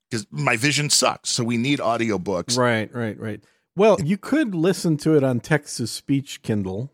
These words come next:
Speaker 1: Well, it's a paper book that he sent.
Speaker 2: Oh, well,
Speaker 1: Otherwise, I would agree
Speaker 2: does
Speaker 1: with
Speaker 2: he
Speaker 1: you.
Speaker 2: not
Speaker 1: Although I think
Speaker 2: have
Speaker 1: it's
Speaker 2: a, he's gotta have a Kindle version. Who, who does a paper book these days?
Speaker 1: <laughs> He did, which, I mean, I get it.
Speaker 2: Well, I do as well. I've got several books out there, but it doesn't mean that people should be reading them. They ought to read the Kindle version.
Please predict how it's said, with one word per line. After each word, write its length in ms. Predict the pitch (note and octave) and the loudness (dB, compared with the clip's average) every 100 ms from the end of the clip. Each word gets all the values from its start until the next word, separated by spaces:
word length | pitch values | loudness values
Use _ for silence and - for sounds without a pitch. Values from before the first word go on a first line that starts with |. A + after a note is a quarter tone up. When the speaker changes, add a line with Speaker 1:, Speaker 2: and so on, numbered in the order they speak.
| _ _ _ _ | _ _ _ _
Speaker 1:
Well, 120 | E3 | -2
it's 100 | F3+ | 0
a 60 | - | 0
paper 340 | F#3+ B3 E3+ | 0 2 0
book 320 | A#2 D#3 E3+ | 0 0 0
that 120 | - G#2 | -2 -2
he 80 | |
sent. 260 | D#3+ - D#3+ | 0 4 6
Speaker 2:
Oh, 60 | C#3+ | 6
well, 120 | A#2+ | 6
Speaker 1:
Otherwise, 300 | B2 G#2+ A2 | 4 4 0
I 40 | A2+ | 0
would 140 | G2+ | -2
agree 320 | G2 G#2+ G#2+ G2 | -2 -2 -2 -2
Speaker 2:
does 140 | G2+ | 0
Speaker 1:
with 140 | D#3 G3+ | 2 4
Speaker 2:
he 60 | |
Speaker 1:
you. 40 | G#3 | 4
Speaker 2:
not 60 | F3+ | 4
Speaker 1:
Although 60 | F#3+ | 4
I 40 | |
think 220 | F3 F3+ | 4 2
Speaker 2:
have 120 | F#3 D#3 | 4 2
Speaker 1:
it's 80 | C3 | 2
Speaker 2:
a, 40 | |
he's 180 | A3+ A3 | -2 0
gotta 220 | A#2 F2+ | 0 -2
have 180 | F#2 F#2+ | -4 -8
a 20 | |
Kindle 320 | - G2+ F2+ | -6 -6 -4
version. 480 | F2 - G2 C#3+ D#3+ - | -8 -10 -6 -4 -4 -4
Who, 180 | G3 D#3+ | -6 -2
who 180 | F#3+ | -2
does 240 | G3 F#3+ E3+ | 2 0 2
a 100 | E3+ | 0
paper 320 | - E3+ E3 | 0 -4 -2
book 180 | G#2 G2+ - | -4 -6 -6
these 180 | F#2 | -8
days? 320 | F#2 F2+ F2 _ | -6 -8 -10 _
Speaker 1:
<laughs> 40 | _ _ _ D#3 - | _ _ _ -10 -8
He 140 | C#4 | -6
did, 280 | E4 A2 D2+ - | -2 -2 -2 -8
which, 260 | D3+ - | -8 -6
I 60 | - | -2
mean, 180 | A#2+ F#3 | 0 0
I 80 | A3+ | 0
get 280 | G3 F#3 D#3+ | 2 2 2
it. 120 | G#2 | 0
Speaker 2:
Well, 140 | G2 - | -6 -8
I 180 | A#2+ C3+ | -2 -2
do 280 | A2+ A#2+ A2 | 0 0 0
as 160 | F#2 | 0
well. 300 | G#2 G3+ D3 | 0 2 4
I've 140 | D3 B2 | 4 2
got 180 | A2+ G2+ | -2 0
several 300 | C3+ F#3+ C#3 | -2 0 0
books 320 | G#2 G#2+ - | 0 -4 -2
out 160 | G#2 - | -2 0
there, 180 | G#2 | -2
but 180 | A2+ B2+ | 0 0
it 60 | A2 | 0
doesn't 280 | B2+ B2+ G#2 | -2 -4 -4
mean 200 | B2 A#2 | -2 -2
that 160 | G#2 - | -4 -6
people 320 | A2+ A2 G2 | -6 -4 -6
should 180 | - F2+ | -8 -12
be 120 | F#2 | -8
reading 300 | F2 D3+ D3 | -4 -2 0
them. 100 | G2+ | -2
They 120 | A2 C3+ | -2 -2
ought 100 | C#3+ | 0
to 60 | |
read 160 | C#3 D3 | -2 -4
the 60 | C3+ | -4
Kindle 260 | F#3+ C3 | -2 -2
version. 380 | F#2 F2+ E2 E2+ | -4 -6 -8 -16